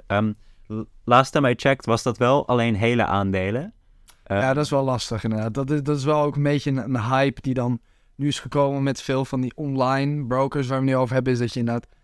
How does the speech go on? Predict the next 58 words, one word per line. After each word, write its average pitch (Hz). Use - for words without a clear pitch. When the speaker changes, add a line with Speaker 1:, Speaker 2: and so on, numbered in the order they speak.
Speaker 2:
eh, 113
fractionele 123
aandelen 107
kan 101
kopen. 104
Dus 110
een 135
Speaker 1:
Ja. 107
Speaker 2:
deel 123
van 110
een 90
aandeel, 104
want, 104
ehm, 104
weet 117
je 110
wel, 127
sommige 156
aandelen 135
kunnen 123
echt 120
duizenden 139
euro's 120
waard 107
zijn. -
Speaker 1:
Ja, 131
bijvoorbeeld 117
Amazon, 110
volgens 95
mij, 98
zegt 104
duizend 107
euro 110
per 98
aandeel. 92
Dat 90
is -
natuurlijk 135
Speaker 2:
Ja. -
Speaker 1:
heel 117
veel 117
om 107
neer 117
te -
leggen. 90
En 110
dan 120
koop 110
je 117
liever, 104
nou 95
ja, 85
een 87
twintig 113
procent 107
van 101
zo'n 98
aandeel. 95